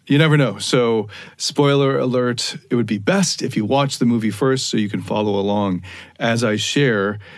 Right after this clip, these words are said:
the themes that you can pick out from the movie that can help you with your life. And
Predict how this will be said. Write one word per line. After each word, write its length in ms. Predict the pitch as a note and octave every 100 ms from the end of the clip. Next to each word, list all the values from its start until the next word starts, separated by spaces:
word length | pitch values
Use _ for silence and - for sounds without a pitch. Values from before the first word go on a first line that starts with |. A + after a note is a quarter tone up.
| - -
the 340 | A2+ G#2 G2+
themes 560 | G2 D3+ D#3 C3+ A2 -
that 220 | A#2 A#2
you 40 |
can 320 | B2 G#2 A2 -
pick 220 | D3+ C3+
out 180 | B2 C3
from 280 | D#3+ E3+
the 100 | D#3+
movie 320 | C3 C3 A#2 A2+
that 200 | A#2 A#2+
can 120 | G#2+
help 240 | B2+ B2
you 100 | B2
with 160 | A2 G#2+
your 80 | A2
life. 400 | G#2+ G#2 G2 - - - - -
And 540 | C3 B2+ B2+ A#2+ -